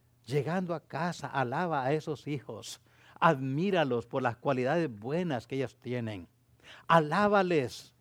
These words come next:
Alaba a tu esposa por las cosas buenas. Esposa, no importa que tu esposo sea una persona indigna. Solo por respeto a Dios,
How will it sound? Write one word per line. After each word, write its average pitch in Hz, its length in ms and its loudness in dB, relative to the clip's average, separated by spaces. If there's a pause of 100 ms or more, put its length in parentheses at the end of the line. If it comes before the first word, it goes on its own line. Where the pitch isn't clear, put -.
(680)
Alaba 202 500 6
a 180 80 6
tu 170 140 0
esposa 165 600 -2
por 143 140 -2
las 127 140 0
cosas 160 380 -6
buenas. 135 600 -18 (560)
Esposa, 190 760 0 (840)
no 196 120 4
importa 220 540 4
que 170 120 -2
tu 165 100 0
esposo 165 520 -2
sea 151 640 -2 (540)
una 147 240 -4
persona 135 720 -6
indigna. 107 1300 -8 (1600)
Solo 160 420 -2
por 143 200 -4
respeto 135 540 -6
a 120 60 -4
Dios, - 800 -8